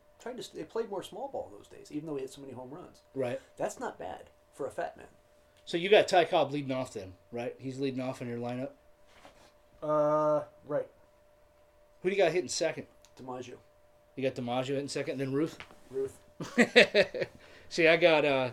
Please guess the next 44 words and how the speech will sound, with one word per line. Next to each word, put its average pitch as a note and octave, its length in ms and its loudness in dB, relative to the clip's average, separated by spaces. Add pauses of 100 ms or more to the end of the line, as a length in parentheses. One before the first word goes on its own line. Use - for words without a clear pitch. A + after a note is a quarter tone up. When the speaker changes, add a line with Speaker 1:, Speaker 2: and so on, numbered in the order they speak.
(640)
Speaker 2:
Joe E3 240 6
Morgan, D3+ 400 2
Willie C#3 220 0
Mays, B2+ 260 -2
and B2 140 -10
Barry A#2+ 180 0
Bonds. A2 460 -8 (2500)
That's B2+ 200 -4
my, B2 320 0
that's C3+ 240 2
my B2+ 100 0
one, A#2+ 260 -2
two, A#2+ 240 -6
three. A2 380 -10 (1500)
Speaker 1:
That's E3+ 260 0
not E3+ 160 -2
bad. C#3+ 180 0
Where D#3+ 100 -2
you D#3+ 80 0
have D#3+ 100 2
Ozzie D#3 240 4
Smith? - 360 -8 (720)
Speaker 2:
Oh, D3+ 120 8
he's, A#2 220 0
he's C#3 160 -6
in C3 80 -2
the A2+ 60 -4
Speaker 1:
He's, C3 80 2
Speaker 2:
eighth E3 100 0
Speaker 1:
he's - 60 -4
Speaker 2:
spot. A#2+ 200 0
<laughs> - 40 6
Speaker 1:
last. F3 300 6
Speaker 2:
He's - 180 8
eighth F#3 280 6
spot. D#3+ 260 0 (240)
I E3 60 10
almost G#3+ 260 10
had, F3+ 240 10
uh, D#3+ 160 10
Speaker 1:
He's D3+ 80 4
Speaker 2:
my D3+ 100 2
Speaker 1:
down. G3 100 2
Speaker 2:
pitcher G3+ 380 10